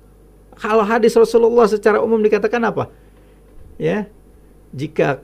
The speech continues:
engkau melihat satu kemungkaran, man ra'a minkum munkaran, falyughayyir biyadihi." Itu kepada siapa? Oh, orang umum. Kalau Anda melihat satu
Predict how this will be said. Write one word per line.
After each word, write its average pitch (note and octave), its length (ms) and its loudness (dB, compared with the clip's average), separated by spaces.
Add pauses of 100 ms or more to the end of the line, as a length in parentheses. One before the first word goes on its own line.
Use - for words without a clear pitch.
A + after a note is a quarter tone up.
engkau D#3 320 -4
melihat C#3+ 320 -4
satu - 240 -10
kemungkaran, C#3 640 -10
man D3 240 -4
ra'a C#3 320 -4
minkum D#3 400 -6
munkaran, G3 560 -2 (800)
falyughayyir A3 800 4
biyadihi." A#3+ 400 -2 (1040)
Itu A3 240 -2
kepada G#3+ 320 -4
siapa? - 400 0
Oh, B3+ 400 -2
orang C4+ 320 0
umum. G#3+ 400 -4 (420)
Kalau E3 320 -2 (160)
Anda G3+ 320 0
melihat F3 320 -2
satu E3 160 -4